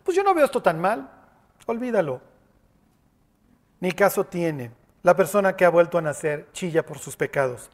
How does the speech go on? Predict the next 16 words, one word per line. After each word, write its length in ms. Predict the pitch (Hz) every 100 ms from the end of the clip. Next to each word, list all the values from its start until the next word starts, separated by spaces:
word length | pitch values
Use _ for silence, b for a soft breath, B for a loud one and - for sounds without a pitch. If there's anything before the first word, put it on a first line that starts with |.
| -
y 140 | 160
no 480 | 156 170 185 180 -
lo 200 | 185 160
soporta. 720 | 139 135 - 151 - - - _ _ _ _ _ _ _ _ _ _ _ _ _ b b b
No 180 | 214 269
quiere 220 | 370 339
decir 280 | - 277 226
que 120 | 226
deje 220 | 226 254
de 100 | 196
pecar, 420 | - 143 208 180
¿eh? 140 | 180 - _ _ _ _ _ _ _ _ _ _ _ _
Pero 160 | 180 147
aborrece 400 | 147 170 160 196
sus 180 | 147 -
faltas. 560 | 143 - 113 - -